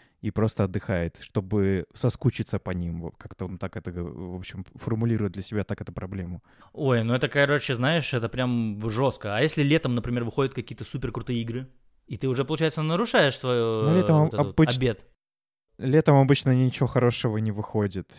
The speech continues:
Speaker 1: типа, это мёртвый сезон.
Speaker 2: Мёртвый сезон,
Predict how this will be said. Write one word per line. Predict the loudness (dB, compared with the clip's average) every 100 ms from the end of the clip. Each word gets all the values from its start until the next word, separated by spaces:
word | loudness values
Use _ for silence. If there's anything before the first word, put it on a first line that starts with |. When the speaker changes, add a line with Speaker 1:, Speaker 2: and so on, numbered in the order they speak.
| -18
Speaker 1:
типа, | -14 -12 -8 -8 -8 -8
это | -4 2
мёртвый | 2 2 -2
сезон. | -6 -4 -2 -2 -4 -8 -10
Speaker 2:
Мёртвый | -4 -2 -2 -4
сезон, | -4 -2 -2 -4